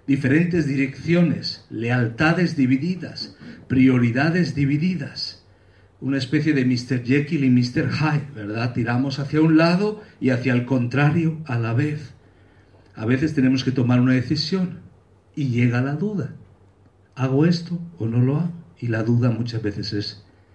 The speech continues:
devastadora. ¿Y qué más hace la duda? La duda debilita.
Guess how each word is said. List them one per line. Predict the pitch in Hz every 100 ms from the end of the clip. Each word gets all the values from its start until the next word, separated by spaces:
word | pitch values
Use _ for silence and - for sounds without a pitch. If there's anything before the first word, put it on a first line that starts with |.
| _ _ -
devastadora. | 120 113 110 - 107 92 98 92 - -
¿Y | 123 123
qué | 143
más | 135 131
hace | 139 139
la | 123
duda? | 123 185 113 92 -
La | 101 98
duda | 123 139 175 - - _ 104
debilita. | 104 101 101 - - 120